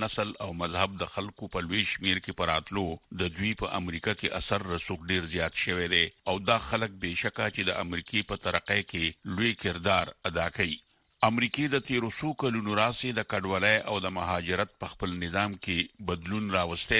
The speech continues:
دی او امریکې ته په مهاجرت او یا په کډه د راتلونکو خلکو شمیر ډیر زیات کم کړی دی. خو صدر بایدن د هر قسمه ماجرو په لوی شمیر کې امریکا کې د آبادولو کار جاري ساتلی دی. په دې لړ کې د صدر بایدن په نورو اقداماتو کې په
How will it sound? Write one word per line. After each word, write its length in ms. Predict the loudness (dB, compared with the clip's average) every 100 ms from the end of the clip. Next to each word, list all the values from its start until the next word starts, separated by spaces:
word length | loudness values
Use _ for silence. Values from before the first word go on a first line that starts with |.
| 6
دی 80 | 4 2 -2 2
او 40 | 2
امریکې 420 | 2 0 0 0
ته 60 | 0 -4
په 40 | 0
مهاجرت 640 | 2 2 2 2 2 2 _ -2
او 60 | 2
یا 140 | 2 2 0
په 60 | -2
کډه 460 | 2 4 2 -2 0
د 80 | 2
راتلونکو 520 | 2 -2 -10 -8 -8 -4
خلکو 320 | -6 -2 -2
شمیر 320 | 0 0 0 2
ډیر 160 | 2 2 2
زیات 260 | 0 0 -4
کم 140 | -4 2
کړی 200 | 4 4 4
دی. 120 | 4 2 0
خو 120 | -2 2
صدر 260 | 4 4 4
بایدن 320 | 4 4 -2 -2
د 120 | 0
هر 160 | 0 -2 -8
قسمه 320 | -8 -4 -2
ماجرو 380 | 0 2 2 0 0
په 100 | -4
لوی 180 | 0 0 0
شمیر 240 | -2 -2 -2
کې 220 | 0 0
امریکا 280 | 2 -2 -4
کې 200 | -4 0
د 120 | 0 0
آبادولو 480 | 0 0 -2 -2 -4 0
کار 200 | 0 0 -2
جاري 240 | -2 -2 0
ساتلی 400 | 0 0 2 2 2
دی. 100 | 0 -4 -4
په 60 | 0
دې 120 | 4 4 4
لړ 100 | 2 0
کې 200 | -2 -2
د 100 | -2
صدر 280 | -2 -2 2
بایدن 320 | 2 2 -2 -2
په 100 | -6 -4
نورو 220 | -4 -4 -6
اقداماتو 600 | -6 -2 0 2 0 -4 -2
کې 220 | -2 0
په 140 | -2